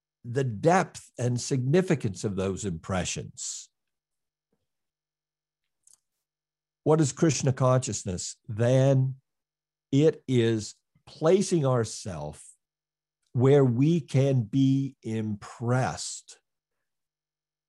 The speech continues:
We can reprogram our impressions from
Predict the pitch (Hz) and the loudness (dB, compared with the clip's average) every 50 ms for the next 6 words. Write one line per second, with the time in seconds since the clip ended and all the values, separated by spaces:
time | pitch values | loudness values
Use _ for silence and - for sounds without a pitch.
0 | _ _ _ _ - 139 127 120 - - 135 127 120 113 117 117 123 139 160 165 | _ _ _ _ 0 2 2 2 2 2 2 4 4 4 2 2 2 4 4 2
1 | 160 135 - - - - - - 135 143 147 156 175 170 147 123 123 117 110 113 | 2 0 -4 -12 -20 -14 -6 0 2 4 6 6 6 4 4 2 0 0 0 0
2 | 104 98 101 98 98 - 92 98 98 98 101 - 113 107 95 95 90 - - - | -2 -2 -4 -6 -6 -6 -4 -2 -2 -2 -2 -4 -6 -6 -6 -6 -10 -12 -14 -8
3 | - 117 113 104 92 82 - - 85 71 65 69 76 - - - - - - _ | -2 0 0 0 0 -2 -4 -6 -8 -8 -10 -10 -10 -10 -10 -10 -12 -12 -16 _
4 | _ _ _ _ _ _ _ _ _ _ _ _ _ _ - - - 131 123 120 | _ _ _ _ _ _ _ _ _ _ _ _ _ _ -10 -2 2 2 4 4
5 | 117 | 2